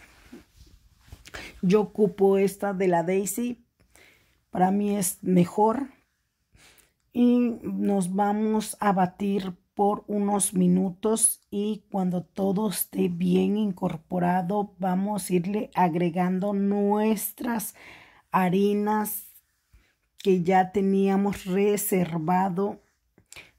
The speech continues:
poco a poco y lo vamos a batir aproximadamente por diez minutos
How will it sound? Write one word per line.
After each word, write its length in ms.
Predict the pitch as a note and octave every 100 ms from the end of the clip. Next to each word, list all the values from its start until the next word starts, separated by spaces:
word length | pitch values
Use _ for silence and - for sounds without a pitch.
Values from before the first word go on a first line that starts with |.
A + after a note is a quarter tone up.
| _
poco 480 | - G#3+ F3+ G3 G3+
a 180 | F3+ -
poco 460 | G#3+ G#3 G#3 A3+
y 120 | G#3+ A3
lo 140 | G3+
vamos 560 | F3 F#3 G3 G#3+ - -
a 120 | G3
batir 500 | F#3 F3 - F#3+ G3 -
aproximadamente 1700 | - F#3 F3 - G3 F#3+ F#3+ G3 F#3 G#3 G3 F#3 G3 G3+ F3+ A3
por 360 | F#3 - F3 E3+ F3
diez 1160 | E3 E3 F3 G3 G3+ G3+ G3+ G3 G3 - - -
minutos 1040 | F#3+ F3 F3 F3+ F#3+ F3 A3 G#3+ - -